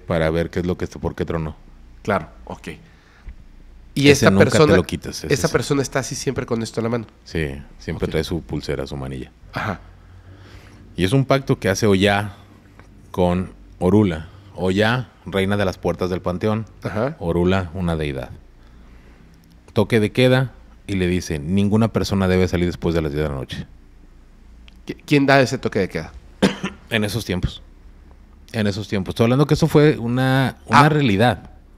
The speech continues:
Speaker 2: Ok. Ujú.
Speaker 1: ¿Va?
Speaker 2: Hu-, hubo toque de
Speaker 1: Hubo
Speaker 2: queda.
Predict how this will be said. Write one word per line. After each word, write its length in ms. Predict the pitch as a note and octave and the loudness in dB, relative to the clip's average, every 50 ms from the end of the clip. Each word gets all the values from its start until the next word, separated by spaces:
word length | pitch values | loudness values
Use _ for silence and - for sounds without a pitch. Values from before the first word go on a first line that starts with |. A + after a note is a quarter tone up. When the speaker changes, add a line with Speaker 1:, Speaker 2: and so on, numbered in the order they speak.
| - - - | -20 -18 -14
Speaker 2:
Ok. 180 | - - - - F2 - - - - - - - | -14 -12 -10 -10 -12 -12 -14 -20 -20 -20 -18 -18
Ujú. 160 | E2+ F2+ E2 - - - - - - - - - - - | -16 -16 -16 -18 -20 -20 -20 -20 -20 -20 -20 -12 -4 -2
Speaker 1:
¿Va? 140 | G2 G#2 A2+ | 2 4 6
Speaker 2:
Hu-, 180 | D3+ D3+ - - | 8 8 8 8
hubo 220 | C#3+ D3 D#3+ D#3+ D#3+ | 6 6 6 6 6
toque 260 | - C#3 - - C3+ | 4 0 2 2 2
de 80 | A2+ | 4
Speaker 1:
Hubo 80 | B2 A#2+ | 6 6
Speaker 2:
queda. 160 | B2 B2+ A#2+ | 6 6 6